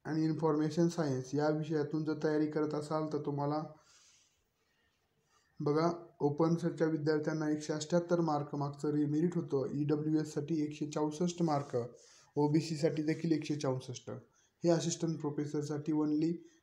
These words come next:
आणि जीआरएफ with जीआरएफसाठी एकशे शहाण्णव, open एकशे अठ्ठ्याऐंशी, ईडब्ल्यूएस आणि ओबीसी एकशे चौऱ्याऐंशी.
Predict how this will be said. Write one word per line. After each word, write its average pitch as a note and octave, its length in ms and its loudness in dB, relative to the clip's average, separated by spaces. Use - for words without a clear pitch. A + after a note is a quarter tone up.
आणि C#3 280 -2
जीआरएफ E3+ 640 6
with D#3+ 260 2
जीआरएफसाठी D3+ 760 2
एकशे C#3+ 240 -6
शहाण्णव, E3+ 420 2
open E3 440 2
एकशे - 240 -4
अठ्ठ्याऐंशी, D3 600 -4
ईडब्ल्यूएस E3 640 6
आणि D3+ 320 2
ओबीसी D3 520 2
एकशे D3+ 220 -2
चौऱ्याऐंशी. B2+ 640 2